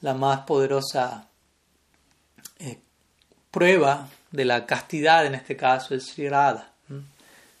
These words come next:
Por ejemplo, hay una historia a este respecto, y ya vuelvo a, a la pregunta, en donde en un momento Krishna finge estar con un, una gran fiebre, ¿m?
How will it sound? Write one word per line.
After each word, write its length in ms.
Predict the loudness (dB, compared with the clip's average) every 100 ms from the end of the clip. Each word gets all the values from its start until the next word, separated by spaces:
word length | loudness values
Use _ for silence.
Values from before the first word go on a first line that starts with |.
| _
Por 120 | -8
ejemplo, 280 | -6 -6 -2
hay 80 | -2
una 120 | -2
historia 360 | -4 2 2 2
a 40 |
este 160 | -2 -4
respecto, 640 | -4 -4 -6 -4 -10 -8
y 100 | -12
ya 140 | -6 -2
vuelvo 360 | 0 -2 -2
a, 220 | -8 -10 -14
a 20 |
la 140 | -12
pregunta, 600 | -6 -4 -4 -10 -14 -18 _ _ _ _ _ _ _ _ _ _ _
en 180 | -10 -6
donde 600 | -4 -2 -2 -4 -6 -10 -14 -12
en 100 | -10
un 120 | -8
momento 400 | -6 -6 -2 -4
Krishna 360 | 0 0 0 -6
finge 640 | -6 -6 -6 0 0 0 -10 _ _ _
estar 460 | -6 -2 -2 -4 -14 _
con 200 | -12 -10
un, 380 | -10 -10 -10 -10
una 140 | -8
gran 260 | 0 0 0
fiebre, 520 | 0 2 2 -2 -14 _ _ -20
¿m? 120 | -18